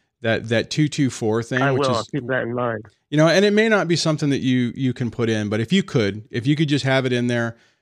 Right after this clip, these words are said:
Speaker 1: to where, you know, whenever he's, whenever it starts, uh, you know, junior high or something, or, or regular school or something, just have it week on, week off.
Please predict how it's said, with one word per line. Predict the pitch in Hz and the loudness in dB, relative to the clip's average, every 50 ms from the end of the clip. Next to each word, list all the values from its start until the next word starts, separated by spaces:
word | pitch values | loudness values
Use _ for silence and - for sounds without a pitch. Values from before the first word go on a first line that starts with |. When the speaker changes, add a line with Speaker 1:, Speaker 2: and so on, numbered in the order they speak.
| _ _ | _ _
Speaker 1:
to | - - | -2 0
where, | 123 120 120 120 117 117 113 110 107 - | 2 2 2 2 2 2 2 0 -2 -4
you | - - 123 | -6 -6 -4
know, | 110 110 107 107 | -2 -2 -2 -2
whenever | 107 110 113 113 117 107 107 | -2 -2 -2 -2 -2 -2 -4
he's, | 104 104 113 113 110 110 104 - - _ _ _ _ _ _ _ _ _ _ - - - | -4 -2 -2 -2 -4 -4 -6 -8 -10 _ _ _ _ _ _ _ _ _ _ -16 -12 -8
whenever | 120 123 120 120 120 113 110 107 | -4 -2 -2 -2 0 0 -2 -2
it | |
starts, | 101 - - - 120 117 113 110 - - | -2 -4 -2 0 0 0 0 0 -2 -4
uh, | - 117 113 110 107 104 104 101 | -2 0 0 0 0 -2 -2 -2
you | 101 101 | -4 -4
know, | 98 | -4
junior | 101 104 - 127 123 117 110 | -6 -4 -2 -2 -2 -2 -2
high | 101 104 107 107 104 107 107 | -2 -2 0 0 0 0 0
or | 101 101 | -2 -2
something, | 95 - - 101 95 - - 98 | -4 -4 -6 -6 -8 -6 -6 -6
or, | 95 95 92 85 82 | -6 -6 -8 -6 -4
or | 78 98 | -4 -2
regular | 95 98 117 117 110 113 110 107 104 | -2 -2 -2 -2 -2 -2 -2 -2 -2
school | 98 - - - 113 104 101 101 101 95 | -4 -6 -6 -6 -4 -4 -2 -2 -2 -2
or | 95 92 | -4 -4
something, | 92 - 107 98 92 - 98 92 82 _ _ _ _ _ _ _ _ | -6 -6 -8 -8 -6 -6 -8 -8 -8 _ _ _ _ _ _ _ _
just | _ - 113 - | _ -4 -4 -2
have | - 120 107 104 | 0 0 0 0
it | 104 95 80 | 0 -2 -4
week | 95 107 107 101 - | -4 -4 -4 -4 -4
on, | 107 98 98 101 98 | -4 -4 -4 -4 -4
week | 95 101 98 - 101 | -4 -6 -6 -4 -4
off. | 101 104 101 98 92 87 - | -2 -2 0 -2 -2 -4 -6